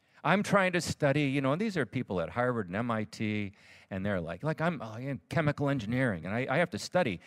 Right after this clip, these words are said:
And all of a sudden, it's like he rolls out his rug, and he's doing all this, and he's like, "I, I can't put up with this." I thought, you know, God said, "You know,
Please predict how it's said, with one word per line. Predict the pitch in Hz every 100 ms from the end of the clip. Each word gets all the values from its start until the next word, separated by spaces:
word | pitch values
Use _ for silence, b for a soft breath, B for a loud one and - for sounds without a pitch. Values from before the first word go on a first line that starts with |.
| B B
And | 123 131
all | 131 151
of | 143
a |
sudden, | 139 165 147
it's | 135 -
like | 107
he | 90 95
rolls | 98 123 135 131
out | 123
his | 117 98 95
rug, | 90 113 110
and | 104
he's | 95
doing | 82 147 156 147
all | 131 131
this, | 117 123 -
and | 92
he's | 90 -
like, | 101
"I, | 101 139 _ B B
I | 151
can't | - 160 120
put | 131
up | -
with | -
this." | - - - _ _ _ _ _ _ _ _ _ _ 160
I | -
thought, | 175
you | 123
know, | 117
God | 104 104
said, | - 110
"You | 123
know, | 135